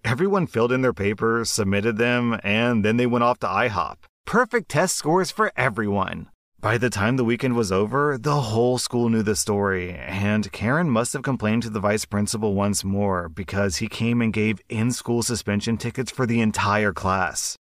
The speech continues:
It was truly an odd sight to see the school's geniuses file into the suspension room, only to find their A P calculus teacher, who had volunteered for minor duties or swapped with a normal monitor or something.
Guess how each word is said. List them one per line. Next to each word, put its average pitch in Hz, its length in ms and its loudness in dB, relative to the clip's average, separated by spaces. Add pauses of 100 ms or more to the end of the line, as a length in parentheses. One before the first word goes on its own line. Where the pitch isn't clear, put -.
(100)
It 135 220 -6
was 220 180 2
truly 139 380 0
an 117 100 2
odd 104 260 0
sight 107 320 0
to 101 100 -4
see 101 120 -4
the 110 140 -2
school's 110 360 -2
geniuses 110 680 0
file 104 260 0
into 107 180 -2
the 107 140 -2
suspension 104 580 -2
room, 85 480 -4
only 110 280 0
to 117 100 -4
find 107 300 0
their 101 160 0
A 98 180 0
P 110 180 -4
calculus 98 540 -2
teacher, 87 520 -6
who 101 160 -2
had 101 100 0
volunteered 101 540 0
for 104 100 -2
minor 101 280 0
duties 98 560 -4
or 98 120 -4
swapped 139 280 -2
with 113 120 -4
a - 20 0
normal 104 340 2
monitor 92 440 -2
or 87 180 -4
something. 90 540 -6